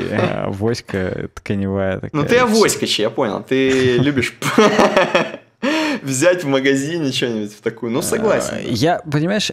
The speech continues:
Speaker 1: опять же, я с учетом того, что я музеич и вообще краеведыч,
Speaker 2: Мгм.
Speaker 1: я, в принципе,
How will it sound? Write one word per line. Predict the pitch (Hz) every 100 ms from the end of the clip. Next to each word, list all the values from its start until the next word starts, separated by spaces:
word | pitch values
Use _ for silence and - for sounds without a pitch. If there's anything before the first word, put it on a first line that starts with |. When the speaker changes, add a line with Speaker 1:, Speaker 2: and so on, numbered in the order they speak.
| -
Speaker 1:
опять | 120 143 123
же, | 95 95 -
я | 95 113 151
с | 196 -
учетом | - 123 117
того, | 117 131
что | - 104
я | 107
музеич | 110 101 110 98 - - - -
и |
вообще | 107 98 113
краеведыч, | - 107 101 98 131 156 - - _ - _ _
Speaker 2:
Мгм. | 117 101
Speaker 1:
я, | 120
в | 147
принципе, | - 151 196 156 135 107